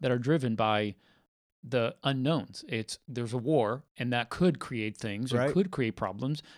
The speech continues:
Speaker 1: and sometimes it doesn't. It doesn't affect the bottom line, but yet these fears, terrorism, whatever,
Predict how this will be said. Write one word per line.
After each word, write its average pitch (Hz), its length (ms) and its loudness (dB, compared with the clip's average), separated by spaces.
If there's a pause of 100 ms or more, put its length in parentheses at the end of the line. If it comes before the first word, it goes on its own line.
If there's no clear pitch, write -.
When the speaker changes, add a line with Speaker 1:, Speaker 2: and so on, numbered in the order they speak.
(240)
Speaker 1:
and 127 140 0
sometimes 151 340 4
it 110 120 -4
doesn't. 127 320 2
It 117 80 -2
doesn't 120 260 2
affect 180 320 0
the 123 60 -2
bottom 104 320 0
line, 98 280 -6 (300)
but 123 140 0
yet 120 340 2
these 117 240 -6
fears, 139 540 -4 (420)
terrorism, 139 800 0 (560)
whatever, 143 420 4